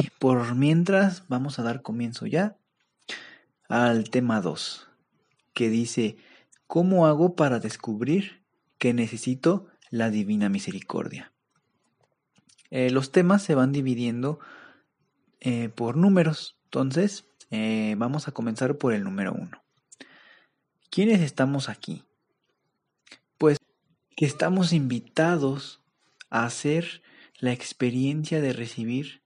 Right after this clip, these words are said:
la misericordia de Dios para crecer en nuestra vida cristiana, pero que vivimos en un mundo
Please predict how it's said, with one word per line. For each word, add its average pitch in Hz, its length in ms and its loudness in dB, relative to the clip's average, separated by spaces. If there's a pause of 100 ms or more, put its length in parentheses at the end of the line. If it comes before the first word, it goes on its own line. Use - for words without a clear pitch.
la 110 180 -6
misericordia 117 920 -4
de 117 120 -8
Dios 156 480 -4 (1120)
para 131 300 4
crecer 170 640 0 (600)
en 127 240 -2
nuestra 120 420 -2
vida 127 260 -2
cristiana, 104 720 -8 (1040)
pero 185 320 8
que 147 100 2
vivimos 135 800 -2 (260)
en 123 160 0
un 151 200 2
mundo 156 500 2